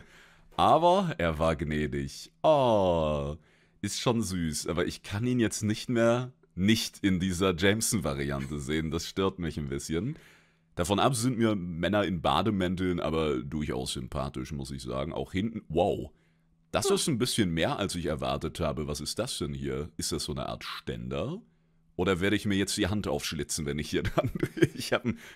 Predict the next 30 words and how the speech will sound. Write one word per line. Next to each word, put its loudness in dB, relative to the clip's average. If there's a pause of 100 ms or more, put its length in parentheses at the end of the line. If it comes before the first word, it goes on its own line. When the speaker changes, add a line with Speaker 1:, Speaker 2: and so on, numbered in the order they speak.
Speaker 1:
bisschen -4
Angst, -2
dass -6
das -6
Ding -2 (340)
rausschnappt -4
wie -2
so -2
eine 0
Mausefalle. -4 (420)
Ah -8
nein, -10
das -8
kann -8
man -2
so -4
klicken. -8 (1040)
Oh, 4
das, -2
das 0
ist 0
komplizierter, 0
als -4
ich -6
erwartet -2
habe. -2
Erklär 0
mir -2
das -4
bitte. -6